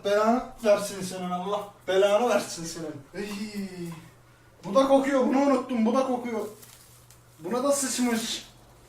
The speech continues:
Bu da kokuyor. Heh.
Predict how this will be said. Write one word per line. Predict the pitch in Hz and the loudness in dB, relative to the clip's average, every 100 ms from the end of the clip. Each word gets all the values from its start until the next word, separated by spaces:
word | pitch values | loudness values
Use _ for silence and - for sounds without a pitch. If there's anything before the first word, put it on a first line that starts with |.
| - - - | -20 -20 -10
Bu | - | -6
da | 269 | -4
kokuyor. | 269 247 262 233 - - - - - - - - - - - - - - - - - - | -6 -4 -2 0 -2 -6 -16 -20 -20 -20 -20 -18 -16 -16 -20 -20 -20 -20 -20 -20 -20 -14
Heh. | 220 | -10